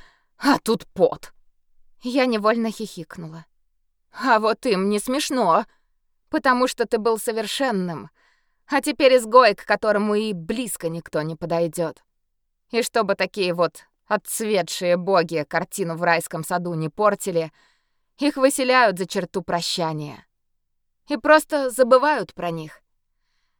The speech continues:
И вот там они начинают стареть, болеть и, наконец, по-настоящему умирать. Только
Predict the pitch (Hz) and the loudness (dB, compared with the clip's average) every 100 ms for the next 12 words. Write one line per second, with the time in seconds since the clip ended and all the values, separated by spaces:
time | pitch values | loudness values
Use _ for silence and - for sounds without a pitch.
0 | _ - 226 208 202 _ - 226 202 165 | _ -4 0 2 0 _ -2 0 0 -2
1 | 160 170 190 190 - 202 190 170 - - | -2 -2 -2 -4 -4 0 0 0 -4 -12
2 | 180 175 185 175 - - _ 175 208 190 | -8 -6 -4 -6 -8 -16 _ -2 2 4
3 | 190 196 160 - - _ _ _ _ _ | 4 4 2 -4 -16 _ _ _ _ _
4 | 277 269 262 269 226 240 220 - - 226 | -2 0 2 2 2 2 -2 -4 -8 -4
5 | 175 175 - 151 180 - 156 160 151 151 | -4 -4 -6 -4 -4 -6 -8 -8 -6 -6
6 | 156 139 - - - _ _ _ _ _ | -6 -6 -8 -18 -20 _ _ _ _ _
7 | _ - 208 220 220 185 175 | _ 2 2 2 -4 -2 -2